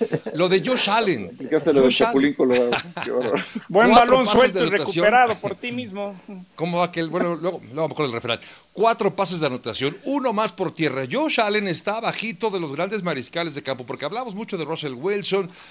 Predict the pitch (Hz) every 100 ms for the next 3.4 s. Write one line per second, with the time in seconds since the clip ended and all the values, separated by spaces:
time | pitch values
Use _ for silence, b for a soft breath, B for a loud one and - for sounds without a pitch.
0 | - 151 151 131 117 185 190 180 175 139
1 | - 160 135 117 170 202 - b _ 127
2 | 123 156 247 254 190 170 160 170 139 165
3 | 127 117 160 151